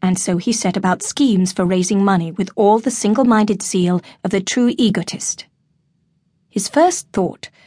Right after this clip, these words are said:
was to pay a visit on his brother, the baronet, at the Hall. Sir Edwin Armitage, Bart, looked down his long nose at his brother, the vicar, considering him boorish and uncouth.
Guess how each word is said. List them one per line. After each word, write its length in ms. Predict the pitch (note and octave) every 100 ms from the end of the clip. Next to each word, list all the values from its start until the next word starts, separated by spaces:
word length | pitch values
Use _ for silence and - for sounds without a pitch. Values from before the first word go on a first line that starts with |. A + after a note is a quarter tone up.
| _ -
was 100 | F3
to 80 |
pay 220 | F#3+ G#3 B3+
a 40 |
visit 380 | G3 F#3 F#3+ -
on 140 | G3+
his 180 | F#3 F#3+
brother, 440 | - G3+ F3+ - - _ _ _ -
the 80 | F#3
baronet, 680 | G3 G3+ A3 G3+ - - -
at 180 | G3 F#3+
the 80 | F3+
Hall. 500 | A3+ F#3+ F3 - _ _ _ _ _ _ _ _ _ _ _
Sir 240 | - - F3+
Edwin 400 | G3 G#3+ A#3+ C4
Armitage, 760 | C#4 G3+ F3 E3 - - - - _ _ _ -
Bart, 560 | G3 G3 D3+ - - - _ _ _ _
looked 260 | A3+ C#4 -
down 360 | A#3 G3 F#3
his 240 | F#3 F#3 F#3
long 340 | G3+ C#4+ D4+
nose 320 | A#3 F#3+ F#3
at 160 | F3+ -
his 160 | -
brother, 320 | - G3 F#3 E3+
the 140 | F3+
vicar, 360 | F3 F#3+ - G#3+ - - _
considering 600 | - B3 - C#4+ D4 C#4+
him 240 | B3 A#3+ G#3
boorish 500 | A#3+ C#4 C#4 C4+ -
and 160 | G#3 G3
uncouth. 680 | F#3 F3+ - F#3+ - -